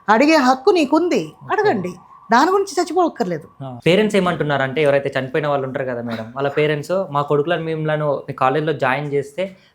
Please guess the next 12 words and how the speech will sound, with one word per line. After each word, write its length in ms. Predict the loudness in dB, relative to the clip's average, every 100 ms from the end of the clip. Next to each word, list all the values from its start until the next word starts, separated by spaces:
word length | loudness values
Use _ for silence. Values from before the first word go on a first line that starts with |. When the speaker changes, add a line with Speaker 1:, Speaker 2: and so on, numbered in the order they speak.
| 2
Speaker 2:
ర్యాంక్ 320 | 4 4 2
తోటి 140 | 2
మాకు 220 | 2 -2
ఇస్తారని 280 | -2 -4 -2
అనుకుంటే 300 | -4 -6 -2
ఒక 100 | -2
శవంలాగా 540 | 0 -2 -2 0 0 0
బయటికి 340 | 0 -2 -4
ఇచ్చిర్రని" 380 | -6 -2 -2 -2
అంటున్నారు. 360 | -6 -8 -12 -4 2
Speaker 1:
కరెక్టే 380 | 2 4 4
కదా? 280 | 6 6 4